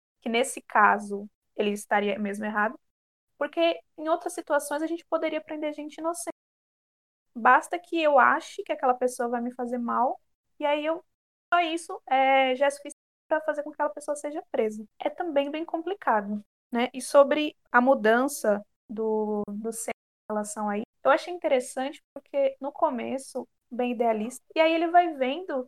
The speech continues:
me-, ele meio que era alheio a isso. Ele é como se não acreditasse que aquilo acontecesse, ou ele não quisesse ver.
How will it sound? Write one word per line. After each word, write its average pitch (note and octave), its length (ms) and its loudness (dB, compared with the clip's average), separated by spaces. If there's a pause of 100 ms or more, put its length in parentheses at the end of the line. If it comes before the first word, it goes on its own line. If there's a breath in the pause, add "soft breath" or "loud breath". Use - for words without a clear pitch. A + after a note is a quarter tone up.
(160)
me-, C#4 160 -8 (100)
ele F#4+ 160 -2
meio E4+ 280 0
que F4 160 -10
era D#4+ 760 6 (180)
alheio D4 440 2
a D4+ 100 0
isso. G#3+ 220 -6 (180)
Ele C4 460 0
é B3 60 4
como C#4 220 -6
se - 100 -12
não D#4 100 -2
acreditasse C#4 880 2
que - 80 -6
aquilo B3 280 -2
acontecesse, A#3 840 -4
ou B3 80 2
ele A#3+ 240 -2 (140)
não C4+ 180 -4
quisesse C4 560 -2
ver. G#3+ 340 -2